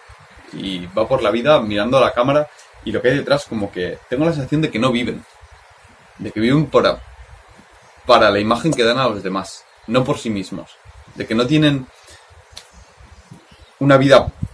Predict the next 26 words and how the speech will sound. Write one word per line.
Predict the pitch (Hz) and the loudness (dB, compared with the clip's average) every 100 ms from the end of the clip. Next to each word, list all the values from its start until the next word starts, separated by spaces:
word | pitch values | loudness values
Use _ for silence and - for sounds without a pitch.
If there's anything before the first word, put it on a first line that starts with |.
| - | -8
plena | - 135 135 | -2 0 2
y | 117 | 0
satisfactoria | 120 110 - 101 - 117 | -2 -6 -2 -2 0 0
en | 113 | 0
la | 104 | -2
que | 101 | -4
dicen, | 98 - 92 85 - - - | -6 -8 -8 -8 -12 -18 -18
"Estoy | 107 147 | -8 -2
a | 131 | -2
gusto | 127 104 | -2 -6
conmigo | 104 95 | -6 -6
mismo | 92 85 - - _ _ _ _ - | -6 -10 -14 -20 _ _ _ _ -12
y | 117 113 - - | -6 -6 -6 -12
decido | 120 113 - 160 | -4 -2 0 0
compartir". | 127 120 113 - - - _ - _ | 0 0 -2 -4 -10 -14 _ -20 _
No, | 143 160 | 0 2
no, | 196 185 | 4 2
no. | 175 - - - - - | 0 -4 -14 -20 -20 -10
Tiene | 131 | -4
una | 165 | 0
vida | 156 175 185 - - | 2 2 0 -2 -6
basada | 110 101 127 165 | 0 2 4 2
en | 135 | 2
el | 101 | -2
compartir, | - 98 - - 131 - - - - - | -6 -6 -6 -6 -12 -12 -20 -20 -20 -16
completamente. | - 101 127 143 127 123 - | -8 -2 2 4 4 0 -4